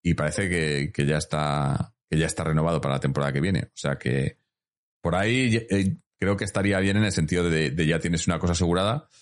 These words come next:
Ahora, diez goles Morata, dicen. Ah, yo pensaba que eran nueve. Eh, no ha renovado, tenía contrato desde hace tiempo. Sí, el contrato lo tiene, pero se,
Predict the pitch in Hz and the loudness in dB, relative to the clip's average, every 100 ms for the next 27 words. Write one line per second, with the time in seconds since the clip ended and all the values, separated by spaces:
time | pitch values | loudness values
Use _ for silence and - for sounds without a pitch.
0 | - _ _ - 80 78 92 101 85 78 | -20 _ _ -4 -2 0 0 0 0 0
1 | 73 73 69 69 69 62 57 - - 67 | 2 0 0 -2 0 -2 -6 -8 -6 -4
2 | 69 - 80 65 64 60 53 - _ _ | -4 -4 -2 -2 0 0 0 -4 _ _
3 | _ - 78 - 92 107 120 110 95 82 | _ -4 -4 2 2 4 2 2 2 0
4 | 78 87 104 101 95 101 107 82 82 80 | 0 0 0 0 0 0 0 0 0 -2
5 | 82 - 131 - 165 104 131 117 117 123 | -2 -2 -2 0 0 0 0 0 0 2
6 | 113 156 - _ _ _ - 90 90 | 2 0 -6 _ _ _ -2 0 0